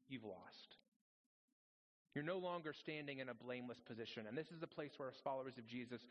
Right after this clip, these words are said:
we have to stay above. I've seen a lowering in the standard for followers of Jesus,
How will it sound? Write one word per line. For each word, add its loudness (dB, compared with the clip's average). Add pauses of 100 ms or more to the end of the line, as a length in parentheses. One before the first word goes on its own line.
(240)
we 4
have 2
to -8
stay -2
above. 0 (2000)
I've 2 (180)
seen 4
a 4
lowering 4
in 0
the -2 (140)
standard 2
for -2
followers 2
of -2
Jesus, 0